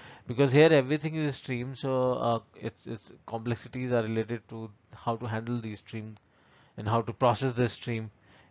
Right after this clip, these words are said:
you know, uh, and which, which primarily could be categorized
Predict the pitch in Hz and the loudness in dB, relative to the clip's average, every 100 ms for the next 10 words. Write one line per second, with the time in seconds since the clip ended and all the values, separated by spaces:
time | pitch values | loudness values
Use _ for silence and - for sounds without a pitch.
0 | - 113 113 - 110 107 107 107 - 113 | -12 -6 -6 -2 0 0 -2 -6 -8 -8
1 | 107 - 113 110 - - - 117 110 113 | -8 -12 -10 -10 -12 -18 2 4 4 0
2 | 113 120 107 110 113 107 110 113 113 107 | -4 -4 -8 -2 0 0 2 4 2 -2
3 | - | -12